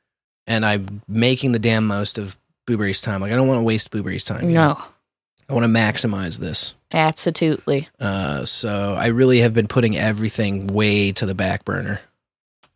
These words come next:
Speaker 1: except for getting everything in place and kinda getting ready for him. You know what I'm saying?
Speaker 2: I totally know what you're saying.
Speaker 1: But,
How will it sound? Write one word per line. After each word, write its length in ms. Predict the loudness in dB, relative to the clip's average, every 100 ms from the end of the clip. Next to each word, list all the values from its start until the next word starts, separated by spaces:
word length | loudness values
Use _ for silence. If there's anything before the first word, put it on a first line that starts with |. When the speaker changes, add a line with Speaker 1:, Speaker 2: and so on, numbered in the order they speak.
| _ -4
Speaker 1:
except 680 | -4 -2 -2 0 0 -2 -2
for 180 | -4
getting 300 | 0 0 0
everything 320 | 0 -2 -2 -4
in 120 | -4
place 380 | -4 -4 -4 -6
and 220 | -8 -12 _ _ _ _ _ _
kinda 180 | -2 0
getting 200 | 0 -2
ready 180 | -2 -4
for 140 | -4
him. 180 | -4 -4 _ _ _ _ _ _ _ -4
You 100 | 0
know 60 | 2
what 60 |
I'm 60 | 2
saying? 300 | 0 -4 -6 _ _ _ -4
Speaker 2:
I 300 | -2 0 -2
totally 540 | -2 -2 0 2 0
know 180 | 0 0
what 160 | -2 -2
you're 100 | -6
saying. 400 | -4 -4 -4 -6
Speaker 1:
But, 440 | 0 2 2 0